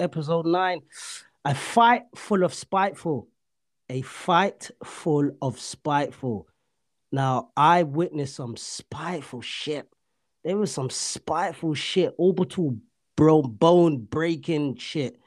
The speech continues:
Spiteful, very, very spiteful, getting the job done. Some devil in those combinations of punches. And, and I think that's what it took. So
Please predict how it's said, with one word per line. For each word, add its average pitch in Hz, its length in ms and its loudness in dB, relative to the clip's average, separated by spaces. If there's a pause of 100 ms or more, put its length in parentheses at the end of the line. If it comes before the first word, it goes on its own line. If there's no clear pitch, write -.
(300)
Spiteful, 160 1000 -4
very, 165 380 4
very 156 400 2
spiteful, 147 720 -2
getting 139 300 -2
the 131 80 0
job 131 300 -2 (100)
done. 135 420 0 (760)
Some 117 500 -2 (120)
devil 185 340 6
in 160 160 8
those 147 400 2
combinations 151 720 -2
of 135 160 -6
punches. 131 640 -4
And, 127 220 -2
and 131 160 -2
I 131 40 0
think 156 180 0
that's 143 140 -2
what 135 140 0
it - 80 -8
took. - 260 -4
So 127 340 -2